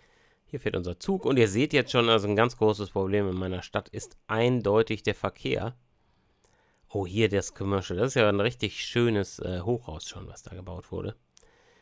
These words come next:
Und das sieht auch toll aus hier. Es sieht so ein bisschen aus wie das Rathaus, soll aber, äh, auch das wäre ja eine Commercial Zone, also, ähm, ja, Gewerbegebiet ist ja falsch. Ja, also, eigentlich ist es ein Gewerbegebiet. Oh, wir sind jetzt eine City,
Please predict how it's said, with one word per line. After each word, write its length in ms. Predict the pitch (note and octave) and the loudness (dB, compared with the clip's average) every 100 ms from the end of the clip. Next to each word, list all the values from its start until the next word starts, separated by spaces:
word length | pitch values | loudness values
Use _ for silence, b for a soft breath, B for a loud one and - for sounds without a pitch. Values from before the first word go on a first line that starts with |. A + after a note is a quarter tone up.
| b b | b b
Und 160 | D#3+ G2 | -2 -2
das 120 | - | -6
sieht 120 | - | -6
auch 120 | F3 | -6
toll 220 | - F2+ | -4 -10
aus 220 | C#2 F2+ - | -8 -12 -10
hier. 120 | - | -12
Es 80 | - | -12
sieht 140 | D#3 | -10
so 80 | A2+ | -8
ein 60 | |
bisschen 200 | C3 - | -8 -8
aus 180 | - - | -8 -6
wie 40 | G2 | -8
das 180 | F#2+ | -6
Rathaus, 540 | A2 C3 - F2 B2 - | -2 -2 -2 -8 -8 -2
soll 200 | A2 - | -2 0
aber, 360 | A2+ B2+ A#2+ B2 | -2 -2 -4 -2
äh, 200 | B2 A#2+ | -4 -4
auch 140 | - | -6
das 180 | B2+ - | -6 -2
wäre 160 | C#3+ | 0
ja 60 | A#2 | 2
eine 140 | A2 | 0
Commercial 500 | G#2+ F#2+ F#2+ A#2 D3 | -4 -4 -4 -2 -4
Zone, 400 | D3+ D#2+ - D#2 | -4 -6 -4 -4
also, 340 | - G2+ G2+ F#2 b b b b b b b _ - | -4 -4 -4 -6 b b b b b b b _ -8
ähm, 320 | G#2 F#2 F2+ - - | -6 -4 -6 -12 -12
ja, 120 | F#2 | -10
Gewerbegebiet 600 | F#2 F2 F2+ G#2+ A2+ B2 | -10 -8 -6 -2 0 0
ist 120 | B2 - | -2 -4
ja 80 | |
falsch. 380 | - - C#3 F#2 - | -2 2 2 2 -2
Ja, 340 | G#2+ A#2+ G2+ - - - _ | 2 4 4 -2 -18 -20 _
also, 280 | F#2+ F#2 F2 _ _ _ _ _ _ _ _ _ - - | -10 -8 -10 _ _ _ _ _ _ _ _ _ -20 -4
eigentlich 280 | A2 B2+ C#3 | -2 0 0
ist 100 | C#3 | -2
es 120 | C3+ | 0
ein 100 | C#3 | 0
Gewerbegebiet. 760 | A2+ G2+ D2+ C2 A#1 - - _ _ _ _ _ - | 2 2 0 -12 -14 -20 -20 _ _ _ _ _ 0
Oh, 140 | F3 | 2
wir 60 | A2 | 2
sind 180 | G#2+ A2 | -2 -4
jetzt 180 | F#2+ - | -4 -6
eine 200 | F#2 - | -10 -8
City, 540 | - - F3+ G3+ | -8 -8 -6 -6